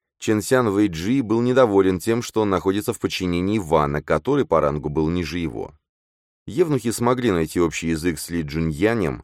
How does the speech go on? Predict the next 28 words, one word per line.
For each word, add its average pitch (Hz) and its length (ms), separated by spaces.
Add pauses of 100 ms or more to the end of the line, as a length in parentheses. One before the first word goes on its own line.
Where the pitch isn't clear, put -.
(160)
что - 260
дало 104 340
им 107 200
возможность 82 720
воздействовать 80 640
на 85 160
императора 87 500
Шуньцзуня, 98 840
для 80 160
которого 82 460
Ли 78 160
Джуньян, 78 640 (100)
исполнявший 82 640
обязанности 76 480
сиделки, 73 500
был 80 200
самым 98 340
близким 95 400
человеком, 82 640 (160)
ближе, 76 440
чем 98 180
наложница 73 520
Ню, 90 200
похожая 80 460
на 80 100
засохшую 80 580
ветку 73 320
сливы. 65 540